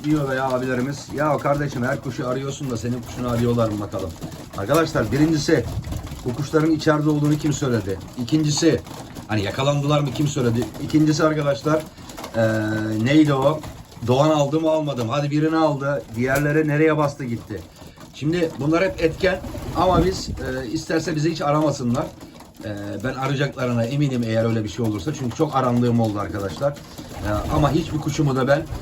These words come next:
yavru haricinde, yani cızık yavru haricinde almaya gitmedim arkadaşlar. Gene gitmem, size söyleyeyim. Eee, eğer Doğan aldıysa da yapacak bir şey yok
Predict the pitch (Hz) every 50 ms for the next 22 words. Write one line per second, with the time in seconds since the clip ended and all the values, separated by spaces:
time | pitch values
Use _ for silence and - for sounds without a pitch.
0 | - - - - - 104 120 120 131 135 143 165 165 160 151 143 131 117 113 113
1 | 113 110 110 110 110 110 104 101 117 131 156 151 143 135 135 139 147 156 147 143
2 | 131 117 117 117 135 123 127 127 127 127 123 123 120 123 123 120 120 117 113 110
3 | 104 - 110 107 101 - - 143 131 113 123 120 117 107 110 107 - - 87 90
4 | - - 113 117 120 113 123 117 107 107 110 123 147 - - - - - - -
5 | - - - - 101 101 98 98 202 - 196 - 190 95 - - 185 92 95 92
6 | 92 90 - - - - - - - - - 127 123 120 113 117 123 123 123 123
7 | 127 123 123 123 113 123 120 123 123 117 117 110 117 120 117 - - - 135 131
8 | 135 117